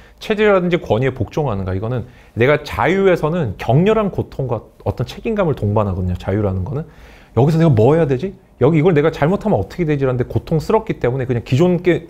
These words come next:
거에 밀어 넣어버려요. 사실은 나는 저녁형 인간일 수도 있고 새벽형 인간일 수도 있습니다. 근데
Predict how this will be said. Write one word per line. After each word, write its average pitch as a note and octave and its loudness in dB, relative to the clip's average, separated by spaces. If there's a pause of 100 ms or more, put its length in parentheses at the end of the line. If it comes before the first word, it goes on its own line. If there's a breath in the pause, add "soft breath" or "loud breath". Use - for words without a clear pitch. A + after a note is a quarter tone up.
(140)
거에 E3 2
밀어 B2+ 2
넣어버려요. G2 -6 (400 loud breath)
사실은 A#3 -2
나는 C#3 2
저녁형 D#3+ 0
인간일 A#2 -2
수도 - -8
있고 - -8
새벽형 - -4
인간일 A2+ -4
수도 - -8
있습니다. - -10
근데 A2+ 2